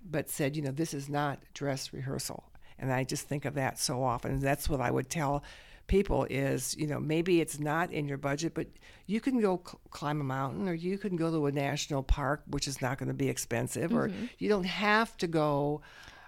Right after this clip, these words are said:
Speaker 1: on the Disney World thousand dollars a day trip.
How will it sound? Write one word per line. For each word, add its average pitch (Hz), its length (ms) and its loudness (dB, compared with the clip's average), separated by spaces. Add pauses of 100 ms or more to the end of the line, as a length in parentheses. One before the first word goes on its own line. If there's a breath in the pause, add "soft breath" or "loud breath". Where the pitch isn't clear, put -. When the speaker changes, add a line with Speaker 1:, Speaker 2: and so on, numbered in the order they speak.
(160)
Speaker 1:
on 147 160 2
the 156 80 0
Disney 165 400 4
World 143 560 4
thousand 143 420 4
dollars 139 400 4
a 131 40 -2
day 135 200 2
trip. - 320 2